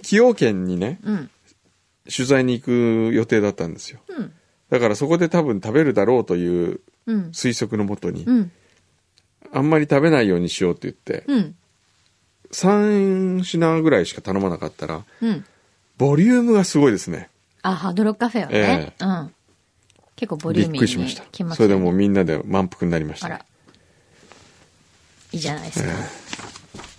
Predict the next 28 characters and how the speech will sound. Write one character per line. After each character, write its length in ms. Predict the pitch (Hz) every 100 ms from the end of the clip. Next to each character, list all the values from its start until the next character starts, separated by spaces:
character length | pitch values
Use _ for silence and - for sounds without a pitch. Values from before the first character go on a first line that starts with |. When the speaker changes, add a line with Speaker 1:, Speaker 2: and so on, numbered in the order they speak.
| - - - _ - _ - 95
Speaker 1:
え。 20 |
な 160 | 95 92
ん 60 |
か、 280 | 82 80 - - - _ _ _ _ _ - _ - - -
ど 100 | 117
う 40 | 127
で 60 |
し 100 | -
ょ 60 | 85
う 20 |
ね。 340 | 92 95 85 - - _ _ -
今 100 | 90
日 60 | 90
み 80 |
た 120 | 87 78
い 60 |
な 60 | -
日 180 | - -
っ 40 |
て。 240 | - - -
Speaker 2:
<laughs> 60 | _ - 960 988 1017 1017 1077 440 508 - 494 - - - - - 107 - - - - - - - - _ - - 480 427 381 320 - - - -
つ-、 160 | 262 214
な 260 | 208 311
ん 40 | 381
か 80 |
さ、 340 | 185 226 208 170
Speaker 1:
え 220 | 101 98
え。 60 | 92